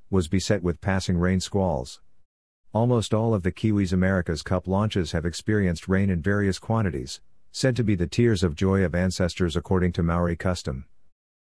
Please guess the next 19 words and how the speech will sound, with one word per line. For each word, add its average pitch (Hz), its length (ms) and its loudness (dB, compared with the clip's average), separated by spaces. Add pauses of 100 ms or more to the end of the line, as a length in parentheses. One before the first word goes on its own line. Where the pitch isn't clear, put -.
(200)
The 110 80 4
tradition 104 500 2
started 98 400 2
with 87 140 0
the 90 100 0
launch 92 280 2
of 85 120 -4
K 95 180 2
Z 90 220 0
seven 85 380 -2
in 78 100 -2
nineteen 95 400 0
eighty-six, 87 640 -2 (300)
with 95 180 0
Master 117 400 0
of 87 80 2
Ceremonies, 82 720 0 (340)
Peter 123 280 2
Montgomery, 90 720 0